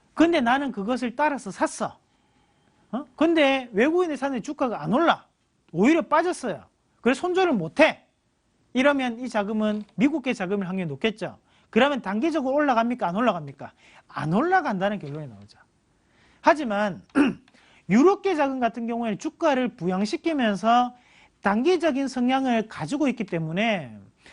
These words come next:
외국인들이 사면서 주가가 쭉쭉쭉쭉 올라갈 수 있습니다. 그러면 그때는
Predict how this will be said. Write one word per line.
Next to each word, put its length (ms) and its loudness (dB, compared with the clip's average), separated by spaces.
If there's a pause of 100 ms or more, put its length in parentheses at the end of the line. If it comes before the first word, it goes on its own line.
(160)
외국인들이 600 0
사면서 320 -6
주가가 420 -4
쭉쭉쭉쭉 840 -8
올라갈 400 2
수 140 -14
있습니다. 540 -12 (560)
그러면 340 2
그때는 680 -4